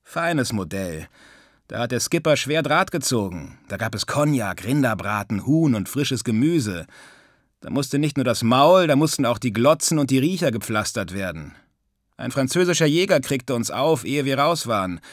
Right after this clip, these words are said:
Die haben geschnüffelt, mit Zigaretten und mit Franken rumgeschmissen, aber mussten wieder abziehen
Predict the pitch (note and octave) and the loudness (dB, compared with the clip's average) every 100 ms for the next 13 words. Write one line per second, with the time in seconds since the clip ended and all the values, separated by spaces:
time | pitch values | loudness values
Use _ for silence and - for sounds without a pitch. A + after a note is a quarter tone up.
0 | - - _ _ A2 C3 A2+ G#2+ B2+ E3+ | -20 -20 _ _ -2 0 0 0 0 0
1 | F3+ E3 D3 G#2+ - A2+ G2+ D3 C#3+ B2 | -2 -4 -4 -6 -4 -2 -2 -2 0 -2
2 | G#2 - A#2+ D3+ D3+ A2+ B2 A#2 G#2 A2 | -2 -6 0 0 0 0 0 0 0 -2
3 | G#2 G#2+ G2 - - - _ - G2 B2 | -2 -4 -6 -8 -20 -20 _ -10 -2 0
4 | D3 - D#3 D#3 F3+ - - B2+ F#2+ E2 | 0 -2 -2 0 -2 -4 -2 0 -2 -4